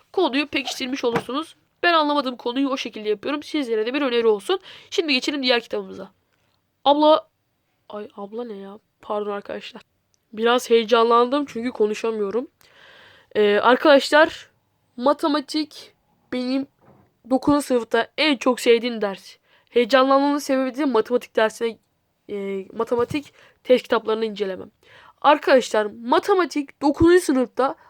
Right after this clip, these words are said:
anladın mı yapıyorsun abi. Anladın mı konuyu tam bir şekilde pekiştirdin mi yapıyorsun. Gerçekten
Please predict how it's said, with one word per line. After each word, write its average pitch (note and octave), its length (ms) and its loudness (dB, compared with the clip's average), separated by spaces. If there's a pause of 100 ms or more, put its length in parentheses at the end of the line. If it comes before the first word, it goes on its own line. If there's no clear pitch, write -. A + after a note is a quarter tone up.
(180)
anladın C#4 400 4
mı C#4+ 80 -2
yapıyorsun A#3 460 -2
abi. - 220 -16 (420)
Anladın C#4+ 400 6
mı B3 140 -4
konuyu D4+ 540 -2 (380)
tam E4 240 0
bir C#4 40 -4
şekilde A3+ 300 -6
pekiştirdin B3 640 -6
mi B3+ 160 -6
yapıyorsun. - 540 -2 (120)
Gerçekten D#4 640 0